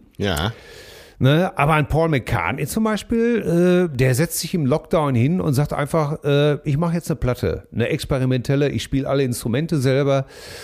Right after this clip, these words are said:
Speaker 2: und, äh, versuch an die alten“, also es gibt ja welche Legenden, die sind immer noch in Bewegung. Und jetzt bin ich zufällig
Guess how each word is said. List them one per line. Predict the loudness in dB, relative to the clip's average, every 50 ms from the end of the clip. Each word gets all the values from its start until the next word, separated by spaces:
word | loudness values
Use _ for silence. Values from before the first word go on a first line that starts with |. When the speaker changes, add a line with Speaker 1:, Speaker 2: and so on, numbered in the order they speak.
| -18 -20 -20 -8 _
Speaker 2:
und, | 2 4 6 6 6 6 4 2 0 -2
äh, | -4
versuch | 0 2 2 2 4 2 2 0 0
an | 0 0
die | 2 2
alten“, | 2 2 2 0 0 0 -2 -4 -4 -6 -14 -6 -2
also | 0 0 0
es | 0 -2
gibt | -4 -2 0
ja | 0 2 4
welche | 2 2 2 2 2 2 2 -2 -6 -14 -20 _ _ 0
Legenden, | 0 2 4 4 4 4 4 2
die | 2 2
sind | 2 2 2 0 2
immer | 2 0 2
noch | 2 2 2
in | 0 2
Bewegung. | 4 2 4 4 4 4 4 2 2 2 0 0 -4 -8 -12 _ _ _ _ _ -20 -20 -20 -20 _ _ _
Und | 2 4 4 6 6 4 4 2 -2 -4 -8 -14 -18 _ _ _ _ _ _ _ _ _ _
jetzt | -2 -2 0 2
bin | 2 2
ich | 2 0 0
zufällig | 0 0 0 2 0 0 2 2 0 -2 -4 -8 -16